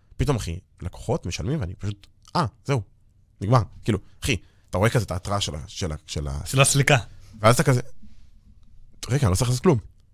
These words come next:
Speaker 1: <laughs> זה, זה,
Speaker 2: המוצר קיים.
Speaker 1: זה, לא, זה אפילו לא מוצר קיים, זה, זה סרוויס, אגב, סאס זה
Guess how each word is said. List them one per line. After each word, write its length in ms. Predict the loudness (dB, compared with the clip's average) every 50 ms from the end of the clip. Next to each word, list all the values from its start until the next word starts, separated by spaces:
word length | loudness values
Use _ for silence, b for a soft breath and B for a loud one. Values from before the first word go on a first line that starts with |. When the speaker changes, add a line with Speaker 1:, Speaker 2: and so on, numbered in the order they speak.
| -8 -4
Speaker 1:
<laughs> 160 | -2 0 4
זה, 60 | 6 8
זה, 260 | 8 8 6 6 4
Speaker 2:
המוצר 360 | 2 2 0 4 4 4 4
קיים. 320 | 6 6 6 6 6 6 4
Speaker 1:
זה, 60 | 4 4 6
לא, 240 | 8 8 8 8 8
זה 80 | 4 2
אפילו 160 | 0 0 0
לא 60 | 2
מוצר 200 | 0 2 0 0
קיים, 280 | 0 2 2 2 2 2
זה, 100 | -2 -6 -8
זה 160 | -8 -10 -8
סרוויס, 520 | -6 -4 -2 -2 -2 -4 -6 -10 -10 -10 -10
אגב, 220 | -8 -8 -8 -8
סאס 460 | -10 -6 -4 -4 -4 -4 -6 -12 -14 -12
זה 260 | -10 -8 -8 -8